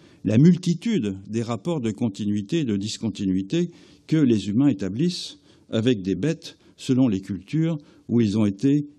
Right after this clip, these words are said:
élevés. Mais l'on peut en donner une idée générale en examinant les diverses manières selon lesquelles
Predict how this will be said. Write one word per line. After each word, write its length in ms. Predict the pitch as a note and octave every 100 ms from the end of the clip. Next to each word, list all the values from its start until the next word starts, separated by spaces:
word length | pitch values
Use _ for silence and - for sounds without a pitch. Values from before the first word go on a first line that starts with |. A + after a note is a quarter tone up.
| -
élevés. 460 | A#2+ G#2+ F2 F#2 - _ _ - - _
Mais 240 | A2+ D#3 G3
l'on 220 | D#3+ D#3
peut 180 | D3 A#3
en 80 | G3
donner 500 | C#3+ C#3 D3+ G#3 A3 _ _ -
une 160 | C3
idée 240 | D3+ D3+ D#3
générale 640 | C3 G2+ F#2 F#2+ A#2+ E3 - _ _ _ _ -
en 180 | C3+
examinant 760 | D#3+ D#3 F3 D3 C#3 D#3 F#3+ A3 - _ _ -
les 180 | A2+ C3+
diverses 420 | B2 D#3+ G3+ -
manières 420 | C3+ A#2 C#3 G3+
selon 260 | G3 C#3 C#3+
lesquelles 500 | A2+ G#2 E3 F#3 -